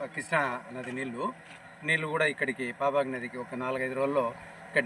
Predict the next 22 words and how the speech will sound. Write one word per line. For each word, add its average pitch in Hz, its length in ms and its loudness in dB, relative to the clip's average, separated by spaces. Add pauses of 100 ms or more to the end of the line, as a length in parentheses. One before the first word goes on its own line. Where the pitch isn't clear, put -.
నీళ్లు 143 180 4
కూడా 143 160 8
వస్తాయి. 151 400 6 (360)
అది 147 160 6
కూడా 180 240 12
అందరూ 175 220 10 (140)
చూస్తారు. 165 440 8 (420)
ఇంకా 190 280 10 (180)
తర్వాత 202 440 12
ఇంకా 170 120 4 (100)
నీళ్ళ, 196 220 10 (180)
నీటి 190 220 4
సమస్య 180 480 4
అనేది 170 280 6 (460)
ఉన్నదని 175 460 8
మేము 147 180 2
భావిస్తున్నాం. 160 540 2 (420)
తర్వాత 185 300 8 (180)
ఈవోను 196 380 8
కూడా 190 180 10 (1300)
వేయించడం 175 440 4
జరిగింది. 180 400 6